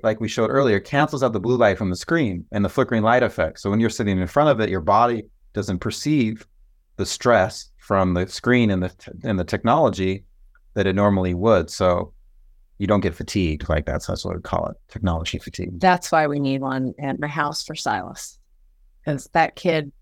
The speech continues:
Speaker 2: I love him so much. He just won't wear his blue blockers. He just
Speaker 1: Yeah, a lot
Speaker 2: and
Speaker 1: of,
Speaker 2: he
Speaker 1: uh,
Speaker 2: loves, you know.
Speaker 1: My boys too. It's like, I got, I buy, they have multiple blue
Speaker 2: How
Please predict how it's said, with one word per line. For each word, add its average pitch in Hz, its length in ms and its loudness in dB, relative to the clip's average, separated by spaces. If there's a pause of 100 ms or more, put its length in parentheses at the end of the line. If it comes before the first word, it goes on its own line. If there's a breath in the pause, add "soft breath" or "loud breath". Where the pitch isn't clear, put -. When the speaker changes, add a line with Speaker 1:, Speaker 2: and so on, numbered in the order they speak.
(160)
Speaker 2:
I 160 40 -6
love 160 240 2
him 170 80 -2
so - 180 -6
much. 240 680 -2
He - 100 -8
just - 280 -6
won't 180 220 2
wear 202 160 2
his 190 120 0
blue 196 240 -2
blockers. 185 880 2
He - 120 -14
just - 400 -8 (880)
Speaker 1:
Yeah, 127 220 6
a 113 40 4
lot 139 200 6
Speaker 2:
and 202 80 0
Speaker 1:
of, - 60 -10
Speaker 2:
he 240 220 0
Speaker 1:
uh, 233 180 4
Speaker 2:
loves, 247 720 2
you 202 80 0
know. 156 440 0 (260)
Speaker 1:
My 131 200 4
boys 123 300 4
too. 95 260 0
It's 82 160 -4
like, 92 180 2
I 90 100 2
got, 98 280 4
I 92 80 -2
buy, 101 260 4
they 107 60 4
have 101 140 0
multiple 113 480 2
blue 95 240 -2
Speaker 2:
How 92 260 2